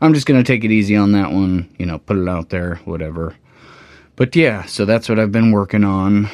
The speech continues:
I got some shows this weekend. I'm playing at well, tonight I'm playing at the Cellar in Pontiac, and then tomorrow night I'm over at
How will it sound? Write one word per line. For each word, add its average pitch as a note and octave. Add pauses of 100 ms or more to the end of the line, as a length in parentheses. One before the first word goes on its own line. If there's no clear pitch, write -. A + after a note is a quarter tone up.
(260)
I F2+
got F#2+
some F#2+
shows F#2+
this G#2
weekend. G2
I'm E2
playing F2
at F2 (720)
well, F#2
tonight F#2
I'm F#2
playing D#2+
at D2+
the -
Cellar D#2+
in E2+
Pontiac, E2+
and E2+
then D#2
tomorrow F2+
night E2+
I'm E2
over F2
at C#2+